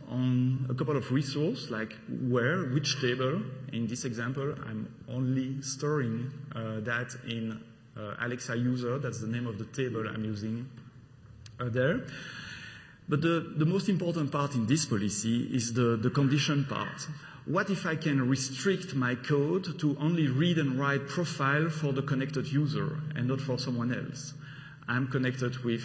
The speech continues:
I'm authenticated with Login with Amazon, so I have an O O token. So the skill has exchanged that O O token for an access key, secret key that allows me to read and write from Dynamo D B. And Cognito gives me a user I D.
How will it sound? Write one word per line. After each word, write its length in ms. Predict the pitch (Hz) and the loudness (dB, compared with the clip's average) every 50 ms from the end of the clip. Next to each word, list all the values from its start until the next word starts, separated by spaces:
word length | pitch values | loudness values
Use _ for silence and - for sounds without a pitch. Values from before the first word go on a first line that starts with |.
| - - - | -4 -4 0
I'm 300 | 123 127 120 120 120 - 131 | 0 2 2 2 0 0 -2
authenticated 800 | 139 143 170 160 147 - - - 120 107 104 - 110 107 - - | -2 0 0 -2 -2 -2 0 0 0 0 0 -2 -4 -6 -6 -4
with 160 | - 120 110 | -2 -2 0
Login 300 | - 117 120 120 123 123 | 0 0 2 2 2 2
with 180 | 120 120 - 123 | 0 0 -2 -2
Amazon, 540 | 117 120 117 110 127 135 165 233 285 294 - | -2 -2 0 0 0 2 2 2 0 -2 -4
so 260 | - - 117 110 107 | -4 -2 0 0 2
I 40 | 104 | 2
have 160 | 101 104 98 | 2 0 0
an 120 | 107 110 | 0 0
O 300 | 123 123 127 123 127 131 | 2 2 2 4 4 2
O 40 | 127 | 2
token. 600 | 127 - 139 147 151 - 165 165 190 240 247 - - - - - - - | 0 0 -2 0 0 0 0 0 0 -2 -2 -4 -8 -12 -12 -14 -14 -12
So 160 | - - 123 | -8 -6 -4
the 120 | 110 113 110 | -4 -4 -4
skill 580 | - - - - - 180 151 131 131 135 151 175 - - - - - - - | -4 -6 -8 -4 0 2 4 4 4 2 0 -2 -4 -6 -12 -14 -12 -10 -8
has 160 | 117 - - - - | -8 -8 -6 -6 -6
exchanged 560 | 127 - - - - 165 139 127 139 143 131 | -2 0 0 2 2 2 2 2 0 0 -2
that 160 | 131 120 - | -4 -6 -4
O 180 | - 135 131 127 | 0 2 2 2
O 40 | 131 | 2
token 400 | 131 - 135 131 131 - 127 131 | 2 0 0 0 2 0 0 0
for 240 | 127 - 127 113 117 | 0 0 0 0 0
an 80 | 113 113 | 0 0
access 280 | 117 - - 120 113 | -4 -4 -4 -6 -6
key, 160 | - - 127 | -2 -2 -2
secret 420 | 113 - - - - 135 127 127 - | -2 -2 -4 -6 -4 -4 -4 -2 -2
key 180 | - 131 160 | -2 0 0
that 160 | - 160 - 120 | -2 -2 -4 -2
allows 300 | 110 113 120 123 117 127 | 0 0 0 0 0 0
me 100 | 127 127 | 0 0
to 120 | - 113 | 0 -2
read 220 | 110 117 127 123 | 0 0 0 0
and 160 | 123 117 113 117 | 0 0 0 0
write 180 | 117 120 123 | 0 0 0
from 200 | - 131 117 110 | -2 -4 -2 0
Dynamo 340 | 117 113 117 117 113 113 117 | 0 0 0 0 0 0 0
D 140 | 104 110 117 | 0 0 0
B. 300 | 107 127 147 175 233 - - - - - - - - - | 0 0 0 0 0 -2 -4 -8 -10 -10 -10 -10 -4 0
And 180 | 135 147 147 - | 0 0 2 2
Cognito 420 | 202 185 185 185 165 - 165 151 | 2 2 2 0 0 0 0 0
gives 220 | 127 139 147 139 147 | 2 2 2 4 4
me 140 | 156 139 | 4 6
a 60 | 135 127 | 6 6
user 360 | 123 127 123 123 131 127 117 | 6 6 4 4 2 2 2
I 120 | 110 120 | 2 0
D. 220 | 107 - 123 104 | 0 0 0 -2